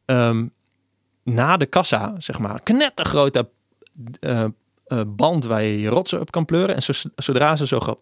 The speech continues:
bliep, bliep, bliep, dat is een bliepje, gebliept zijn, dan staan ze op een heel klein plankje. Dus je hebt fucking veel stress om zo snel mogelijk dat in je tas te douwen.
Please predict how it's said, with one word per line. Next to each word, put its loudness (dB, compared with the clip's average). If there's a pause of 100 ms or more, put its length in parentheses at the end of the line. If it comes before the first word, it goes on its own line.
bliep, 2 (640)
bliep, 6 (600)
bliep, 6 (100)
dat 2
is -2
een 0
bliepje, 0
gebliept 0
zijn, 2
dan 0
staan 2
ze 0
op -4
een 4
heel 6
klein 2
plankje. 2
Dus -4
je -2
hebt -16
fucking -2
veel 2
stress 2
om 2
zo 4
snel 0
mogelijk -4
dat -6
in 4
je 2
tas -2
te -6
douwen. -2